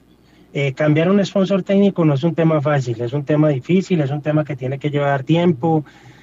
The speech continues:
porque la producción de la, de la ropa tiene que hacerse con muchísimos meses de anticipación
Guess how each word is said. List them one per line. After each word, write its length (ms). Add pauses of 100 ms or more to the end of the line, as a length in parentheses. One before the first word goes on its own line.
(240)
porque 600
la 180
producción 600
de 120
la, 420
de 160
la 140
ropa 300
tiene 200
que 80
hacerse 300
con 160
muchísimos 560
meses 240
de 80
anticipación 800